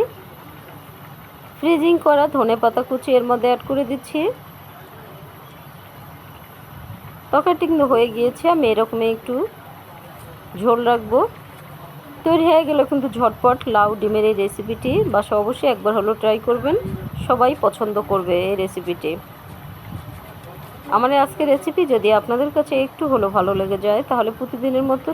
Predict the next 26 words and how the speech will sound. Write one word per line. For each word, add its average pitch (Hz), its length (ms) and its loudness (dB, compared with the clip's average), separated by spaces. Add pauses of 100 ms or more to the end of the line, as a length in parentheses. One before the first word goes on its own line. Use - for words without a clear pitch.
ছোট্ট - 260 -4
একটা - 220 -8
রিকোয়েস্ট 202 340 -4
করে 110 200 -2
নিচ্ছি, - 300 -4 (560)
একটা 277 120 -2 (100)
লাইক 233 240 2
করতে 269 260 -2
ভুলে 262 260 0
যাবেন 254 280 4
না, 262 60 4 (120)
শেয়ার 214 180 2 (100)
করে 220 220 2
দিবেন 233 260 -2
আপনাদের 202 360 -4
প্রিয় 202 180 -2 (140)
মানুষদের 196 420 -2
মাঝেও, 202 320 0 (160)
আর 185 80 2 (140)
অবশ্যই 254 400 -6
কমেন্টস 202 340 -2
করে 220 200 -2
আপনাদের 180 340 -4
মতামতও 202 400 -4 (100)
জানিয়ে 180 340 0
দেবেন। 175 240 -2